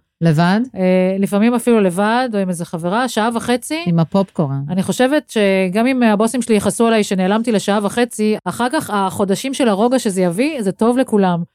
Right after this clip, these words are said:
Speaker 2: וספורט, שזה נורא קשה להכניס בסדר יום המטורף,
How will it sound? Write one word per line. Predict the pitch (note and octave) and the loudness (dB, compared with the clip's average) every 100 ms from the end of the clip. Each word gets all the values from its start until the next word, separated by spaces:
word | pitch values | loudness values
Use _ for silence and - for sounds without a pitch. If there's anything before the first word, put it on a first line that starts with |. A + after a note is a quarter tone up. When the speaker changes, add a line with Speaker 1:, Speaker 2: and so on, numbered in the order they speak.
| _ | _
Speaker 2:
וספורט, | F3 - - A#3+ C4 B3+ | -6 -4 -2 0 0 -4
שזה | - F#3+ F#3 F3+ F3+ F3+ F3 F3 F3 F3+ F3 F3 F#3 F3+ G3 | -2 0 2 2 2 0 0 0 -2 -4 -8 -12 -8 -2 0
נורא | G3+ A#3 | 2 0
קשה | B3 G#3+ | 0 0
להכניס | F3+ F3+ D#3+ | 0 -2 -2
בסדר | F3+ F3+ E3+ | -4 -2 0
יום | F3 F3 | 0 0
המטורף, | E3 E3+ F#3 A3+ - | 0 0 0 -2 -6